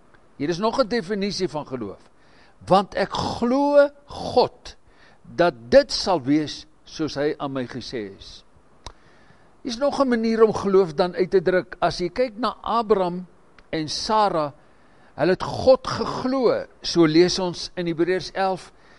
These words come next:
die elfde versie. Deur geloof het Sarah self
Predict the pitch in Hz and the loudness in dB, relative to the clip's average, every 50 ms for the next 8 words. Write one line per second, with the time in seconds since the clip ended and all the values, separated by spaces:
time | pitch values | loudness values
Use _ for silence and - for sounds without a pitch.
0 | - - - - - 131 170 180 - 202 202 202 202 165 160 190 170 - - 208 | -20 -20 -20 -20 -8 -6 -6 -4 0 2 2 2 2 2 0 -2 -2 -2 -2 -2
1 | 190 185 170 - - 101 76 - - - - - - - _ _ _ _ - - | -2 -2 -2 -4 -6 -8 -10 -14 -20 -20 -20 -20 -20 -20 _ _ _ _ -20 -20
2 | - - - - - _ - 117 127 190 233 233 - - - 233 214 190 190 190 | -20 -20 -20 -20 -20 _ -8 -4 2 2 2 2 2 0 0 0 0 2 0 0
3 | 196 220 269 277 233 165 190 - - - - - _ _ _ - - - - - | 0 2 2 4 2 2 2 -2 -8 -18 -20 -20 _ _ _ -20 -20 -20 -4 -2
4 | 156 175 - - - - 233 226 233 240 240 233 214 185 - - - 240 233 226 | -2 0 0 -2 -4 -2 -2 0 0 0 0 0 0 -2 -4 -2 0 0 2 2
5 | 240 220 - - - | 2 0 -2 -6 -14